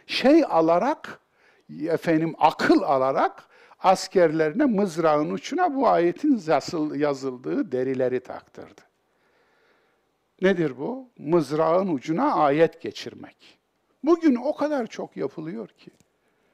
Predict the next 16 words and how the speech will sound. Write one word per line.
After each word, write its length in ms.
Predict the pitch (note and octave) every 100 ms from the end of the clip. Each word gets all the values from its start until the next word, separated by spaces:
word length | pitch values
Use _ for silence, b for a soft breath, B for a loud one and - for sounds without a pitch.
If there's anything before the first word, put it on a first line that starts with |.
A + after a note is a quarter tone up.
| _ _ _ _ _ _ _ _ _ _
Adamı 380 | F3+ F#3+ G3+ G#3
tekfir 440 | - G3+ - - F3+
edeceksin, 800 | C#3+ C3 B2 B2+ - A3+ A3 G#3+
ucuna 280 | D#3+ F3
ayeti 480 | F3+ F#3+ E3 C#3+ B3
geçiriyorsun. 760 | F#3 D#3+ - A2+ A2 F#2 - - _ _ _ _ _ b b b b b b
Adamı 360 | - F#3+ A#3+ C4+
tadlil 440 | - G#3 E3+ A#3+
edeceksin, 680 | A3 C#3+ C3 B2+ B2 - D3+
dalaletle 560 | C3+ E3 F#3 G#3+ - A3+
suçluyorsun, 640 | - B2+ - B2+ A#2 A3+
uca-, 400 | G3 F#3 D3+ E3+
ucuna 280 | F3+ D#3 D#3+
ayeti 500 | D3 C#3+ C#3+ C3+ B2+
geçiriyorsun. 840 | C#3 B2+ - D3 C#3 A2+ - - - _ _ _ _ _ -
Efendim, 580 | F#3+ D#3+ C#3+ B2 B2+